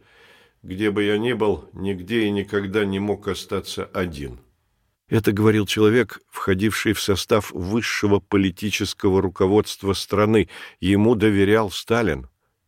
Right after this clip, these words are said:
но держал под надзором.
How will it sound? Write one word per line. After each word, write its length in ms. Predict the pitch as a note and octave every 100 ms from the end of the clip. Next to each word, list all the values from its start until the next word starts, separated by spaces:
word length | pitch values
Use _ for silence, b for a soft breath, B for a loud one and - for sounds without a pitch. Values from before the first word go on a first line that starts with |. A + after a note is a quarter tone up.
| _ _ _ F#2
но 180 | G#2+ - _ _ -
держал 600 | F2+ F#2 D#2+ F2+ G2 G2+ _
под 200 | - F2+
надзором. 680 | F2 F2+ C#2+ C#2 D2 C#2 C2+